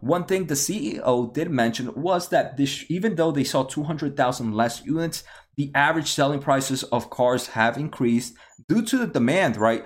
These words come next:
So it, it didn't really affect the company too, too much. Most recent news about this chip shortage, it is not getting any better. There was a,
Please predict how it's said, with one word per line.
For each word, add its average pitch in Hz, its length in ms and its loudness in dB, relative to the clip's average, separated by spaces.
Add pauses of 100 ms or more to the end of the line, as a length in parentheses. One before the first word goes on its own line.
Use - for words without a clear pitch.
(180)
So 220 580 2 (480)
it, 170 120 2 (140)
it 139 100 0
didn't 180 280 0
really 208 160 -2
affect 151 460 0
the 143 60 -2
company 139 440 -2
too, 156 400 -6
too 135 180 2
much. - 520 -2 (100)
Most 208 400 2
recent 220 460 0
news 135 380 0
about 143 300 0
this 139 160 0
chip 143 260 -2
shortage, 117 440 0
it 123 260 -2
is 120 220 -2
not 127 480 0
getting 131 420 2
any 120 240 2
better. 127 400 2
There 110 160 0
was 127 340 0
a, 165 100 -2